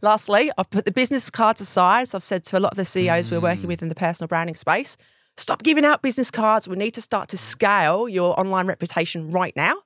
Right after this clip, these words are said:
Speaker 2: Yeah.
Speaker 1: Um, let's do that through LinkedIn."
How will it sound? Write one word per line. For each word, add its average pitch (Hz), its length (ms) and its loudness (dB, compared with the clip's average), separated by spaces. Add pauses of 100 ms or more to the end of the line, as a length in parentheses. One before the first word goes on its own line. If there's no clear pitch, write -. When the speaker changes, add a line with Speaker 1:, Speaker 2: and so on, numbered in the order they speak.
Speaker 2:
Yeah. 107 380 -2
Speaker 1:
Um, 180 420 0
let's 202 300 0
do 214 160 -4
that - 160 2
through 180 220 -2
LinkedIn." 208 400 0